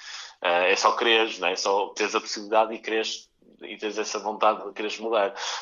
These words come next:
Mas, eh, lá está, nessa altura, tipo, é uma, é uma altura tão, ah, importante, não é? De teres que tomar uma decisão dessas,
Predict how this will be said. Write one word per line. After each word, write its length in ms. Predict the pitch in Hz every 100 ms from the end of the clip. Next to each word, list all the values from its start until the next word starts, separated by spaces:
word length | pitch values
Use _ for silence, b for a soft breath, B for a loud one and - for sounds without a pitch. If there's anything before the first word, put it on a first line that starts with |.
| -
Mas, 480 | 107 110 107 - 117
eh, 240 | 110 110
lá 80 | 110
está, 260 | - - 117
nessa 260 | 101 -
altura, 560 | 113 - 120 131 127 123
tipo, 280 | - 123 131
é 80 | 123
uma, 220 | 120 120 127
é 120 | 120
uma 120 | 120
altura 240 | 117 120 113
tão, 480 | 123 113 107 101 101 - -
ah, 520 | 101 95 90 87 85 - _ _ B B -
importante, 760 | 113 123 - 104 113 120 -
não 80 | 101
é? 120 | 98
De 120 | 107 101
teres 200 | 110 -
que 80 | -
tomar 220 | 110 110
uma 140 | 110 107
decisão 420 | - 107 107 101
dessas, 580 | 98 104 - - -